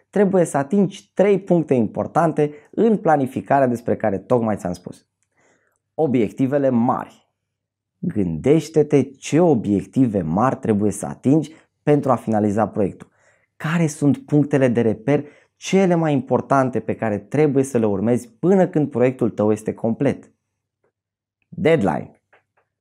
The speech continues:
După ce ți-ai setat obiectivele, pune un deadline pentru fiecare în parte. Știu că deadline-urile par înfricoșătoare, dar sunt super utile. Într-o lecție viitoare îți voi spune mai mult despre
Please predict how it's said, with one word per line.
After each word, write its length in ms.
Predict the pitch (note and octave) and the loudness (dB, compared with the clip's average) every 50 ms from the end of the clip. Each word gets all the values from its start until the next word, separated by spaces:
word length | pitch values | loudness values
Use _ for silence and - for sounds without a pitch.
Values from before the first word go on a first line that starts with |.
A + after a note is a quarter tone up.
| _ _ _ _ _ _ | _ _ _ _ _ _
După 340 | - - - - - D#2 D2+ | -14 -14 -12 -12 -10 -12 -10
ce 180 | - - G2+ | -6 -4 -4
ți-ai 200 | F#2 - A2 F#2+ | 0 2 2 0
setat 400 | F2+ - F2 D#2+ - E2+ E2+ - | 0 0 -2 -2 -2 -2 -2 -2
obiectivele, 840 | E2+ E2 D#2+ F2 D#2+ D2+ - - C#3 D3 D#3 E3 D#3+ E3 D#3+ D#3+ - _ _ _ _ _ _ _ | -4 -4 -4 -4 -6 -8 -6 -6 -6 -4 -2 -2 -2 -4 -4 -8 -12 _ _ _ _ _ _ _
pune 340 | - D#3 E3 F#3+ F#3 F#3 F#3 | -2 0 0 2 2 2 2
un 300 | F#3 F3+ F3 E3 C3+ A2 | 2 2 2 2 2 0
deadline 480 | G2+ D#3 - E3+ C#3 D#3+ D#3 C#3+ C3 A#2+ | 0 0 0 0 0 0 0 0 0 -2
pentru 320 | - - A#2 A2+ - A#2 | -2 -2 -2 -2 -4 -8
fiecare 540 | G2+ - - - D3 D3+ C#3+ - C#3+ C#3 C3+ | -10 -8 -4 -2 0 0 0 0 0 0 0
în 120 | C3 B2 | 0 -2
parte. 480 | B2 C#3 C3+ C3+ C3+ - - - _ _ _ _ _ _ _ _ _ | 0 0 -2 -2 -2 -6 -18 -20 _ _ _ _ _ _ _ _ _
Știu 360 | _ - - _ - G3 F#3 | _ -20 -14 _ -2 -2 0
că 120 | - - C3 | 0 0 0
deadline-urile 500 | A2+ G#2 C3+ G#2+ A#2+ A#2 A2+ G#2+ G#2 G#2 G#2 - _ | 2 2 0 2 0 0 0 -2 -2 -4 -6 -6 _
par 200 | - A2+ A#2+ B2+ | 0 2 2 2
înfricoșătoare, 920 | A#2 G#2+ - - - - A2 G2+ - - F2+ - - G#2 E2+ - - - _ _ - _ _ | 0 -2 -4 -8 -8 -8 -6 -6 -6 -8 -10 -6 -4 -4 -4 -4 -8 -12 _ _ -20 _ _
dar 160 | - C#3+ C#3+ | -4 -2 -2
sunt 240 | D3 - - E3 D3+ | -2 -2 -2 -2 -2
super 460 | D3 - - - G#3+ F3+ - E3 D#3 | -2 -2 -2 -2 -2 0 0 0 0
utile. 440 | D3+ C#3+ C#3+ F3 E3 B2 F#2+ - - - _ _ _ _ _ _ _ _ _ | 0 0 0 2 2 2 0 -2 -6 -12 _ _ _ _ _ _ _ _ _
Într-o 300 | - B2+ B2+ B2 A#2+ A2 | -2 -2 0 2 4 4
lecție 340 | A2+ C3 D3+ C3+ - - G#2+ | 4 4 2 2 0 0 0
viitoare 560 | E2 F2 F2+ F2 - C3 C3+ C3 A#2 - - | 0 -2 -4 -2 0 0 2 2 0 -2 -2
îți 140 | - C3 G2+ | -4 -4 0
voi 140 | G#2+ A2+ G#2+ | 0 0 0
spune 320 | G2+ - - - C#3+ C3+ | 0 -2 -2 0 2 2
mai 160 | A#2+ G#2+ G2+ F#2+ | 4 4 2 2
mult 260 | F#2 F2+ E2 - - | 0 -2 -4 -6 -8
despre 320 | - - - - - - | -12 -12 -12 -14 -16 -16